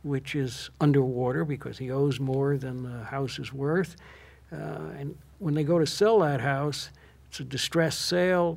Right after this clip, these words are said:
prices are driven down, the neighbors' houses' prices are driven down, and so even though the mortgages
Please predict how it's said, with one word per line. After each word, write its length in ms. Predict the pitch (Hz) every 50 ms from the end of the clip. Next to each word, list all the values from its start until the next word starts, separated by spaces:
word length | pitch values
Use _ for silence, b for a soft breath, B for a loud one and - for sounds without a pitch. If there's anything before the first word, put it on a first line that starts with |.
| 170 -
prices 440 | - 160 156 156 151 - 160 143 143
are 80 | 147
driven 420 | 139 - 156 165 160 139 156 147 143
down, 480 | 151 156 165 170 165 165 165 165 156 - B B B B -
the 80 | 147
neighbors' 480 | 131 135 151 165 170 160 165 156 139 -
houses' 680 | 165 160 160 165 160 151 160 170 151 147 147 - - - -
prices 520 | - - 160 160 156 139 - 175 156 - 165
are 100 | 160 147 139 139 -
driven 400 | - 175 160 147 165 156 156 156
down, 460 | 151 156 156 156 151 156 156 156 156 B B B B B B - -
and 280 | 170 160 160 160 156 143
so 460 | - - 175 165 160 165 160 156 156 B B B B B B - - - - - - - - - -
even 340 | 220 226 233 214 226 208 196
though 260 | 185 175 175 175 175
the 160 | 165 147 151 143
mortgages 800 | 147 156 165 180 170 160 170 151 135 156 160 156 151 131 -